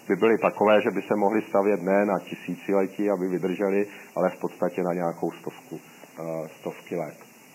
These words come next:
Eh, takže tohle, aby pracovali při vysokých teplotách, čili aby tu nízkoemisní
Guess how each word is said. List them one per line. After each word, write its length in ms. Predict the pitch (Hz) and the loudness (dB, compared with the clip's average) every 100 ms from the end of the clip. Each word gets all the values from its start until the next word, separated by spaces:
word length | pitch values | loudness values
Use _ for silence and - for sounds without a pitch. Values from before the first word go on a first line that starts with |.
| - - - - - | -20 -20 -20 -20 -2
Eh, 220 | 92 95 | 2 4
takže 480 | 104 110 156 160 147 95 101 - | 6 4 8 8 8 6 0 4
tohle, 240 | 123 143 | 6 8
aby 220 | 131 139 | 6 6
pracovali 600 | 156 139 127 - 135 143 147 | 6 6 6 4 6 6 4
při 180 | - | 0
vysokých 460 | 117 113 127 156 123 | 0 2 4 4 2
teplotách, 520 | 92 - 101 127 131 | 2 4 6 8 6
čili 280 | 131 127 123 | 6 4 6
aby 360 | 107 113 139 143 | 6 6 6 4
tu 180 | 143 | 2
nízkoemisní 920 | 104 110 - 127 123 123 - 127 123 | 2 0 2 4 4 4 0 0 2